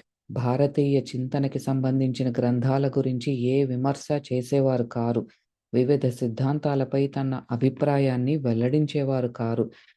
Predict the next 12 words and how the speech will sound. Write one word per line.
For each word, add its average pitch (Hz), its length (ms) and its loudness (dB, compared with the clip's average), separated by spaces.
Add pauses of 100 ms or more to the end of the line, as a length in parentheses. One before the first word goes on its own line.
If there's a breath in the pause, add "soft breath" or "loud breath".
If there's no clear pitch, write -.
(160)
ఏ 123 200 4
శిష్యునికి 143 640 -2
ఏది 135 480 2
అభిమాన 131 540 0
గ్రంథమో 131 640 0 (300 loud breath)
దానిని 135 540 0 (100)
చదివేవారు. 123 680 0 (400)
ఆ 139 120 0
గ్రంథంలోని 143 760 0
సిద్ధాంతాలపై 135 960 -2
విశ్లేషణ 143 680 2 (100)
చేసేవారు. 120 640 0